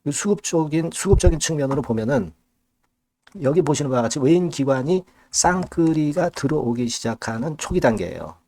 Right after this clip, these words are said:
네, 빨간색 외인이죠. 초록색 기관입니다. 쌍끌이 매수 초기 단계, 중기 말기가 아니라 초기 단계이기 때문에 우리가 공략을 해볼 필요가 있는 겁니다. 네. 이와 같이, 에,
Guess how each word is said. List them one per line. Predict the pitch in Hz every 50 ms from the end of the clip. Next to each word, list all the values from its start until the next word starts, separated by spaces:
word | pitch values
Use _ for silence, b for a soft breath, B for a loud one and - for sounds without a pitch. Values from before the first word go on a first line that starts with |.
| _ -
네, | 87 80 80 -
빨간색 | - 156 170 143 135 127 117 117 127 165 170 _ _ _ _ _ _ - - -
외인이죠. | 110 120 131 123 117 107 - 147 175 180 - _ _ _ _ _ _ _ _
초록색 | - - 143 127 - - 135 127 -
기관입니다. | - 127 123 120 107 95 85 82 85 82 90 - _ _ _ _ _ _ -
쌍끌이 | - - 180 196 190 - 185 180
매수 | 170 151 127 - 156 - _ _ -
초기 | - - - - 175
단계, | 160 - 208 202 160
중기 | - - - 160 202 196 175 - 190 185 208 165
말기가 | - 165 160 - 170 151 151 147 156 143
아니라 | 147 160 190 - 147 147 - - 151 - -
초기 | - - 170 165
단계이기 | 147 139 135 123 123 117 107 107
때문에 | - 110 107 123 143
우리가 | 151 104 113 117 123 131 120 - b b b b b b b
공략을 | - - 147 180 170 147 131 127 110
해볼 | 123 123 120 117
필요가 | - - 107 - 110
있는 | 92 92 90 -
겁니다. | - 85 85 - - - - - - _ _ _ -
네. | - - - 82 - - _ _ _ _ _ _ _ _ _ _ _ _ _ -
이와 | 143 156 165
같이, | 156 151 - - 180 165 - b b b b b b b -
에, | 104 104 104 101 101